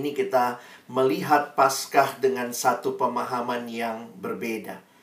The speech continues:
Melihatnya di dalam satu konteks yang Tuhan mau nyatakan bagi kita.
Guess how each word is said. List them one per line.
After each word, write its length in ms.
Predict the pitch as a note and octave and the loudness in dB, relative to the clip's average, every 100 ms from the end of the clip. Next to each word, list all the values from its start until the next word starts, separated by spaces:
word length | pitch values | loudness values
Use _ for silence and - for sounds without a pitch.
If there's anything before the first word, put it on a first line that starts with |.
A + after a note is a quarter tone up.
| _ _ _ | _ _ _
Melihatnya 720 | - C3 F3 D3 D#3+ D#3+ E3 C#3+ | 0 0 0 2 2 2 0 2
di 80 | |
dalam 320 | C#3 C3 C3+ - | 6 6 6 4
satu 560 | - D#3+ D#3 - - | 2 4 4 0 -8
konteks 800 | - F3 F3 F3+ - F#3 - - | 0 0 0 -4 0 0 -2 -2
yang 240 | C#3+ C3+ C3+ | 0 -2 -4
Tuhan 480 | C#3 B2+ A#2+ B2 - - - - | -6 -2 -2 -4 -14 -20 -20 -4
mau 320 | C3 B2+ B2 | 4 4 4
nyatakan 640 | A#2+ A#2 A#2 A2 A2 A2 A2 - | -2 0 -2 0 -2 -2 -8 -10
bagi 320 | A2+ G#2 G#2+ | -4 -4 -6
kita. 400 | G#2 G#2 F#2+ | -10 -8 -8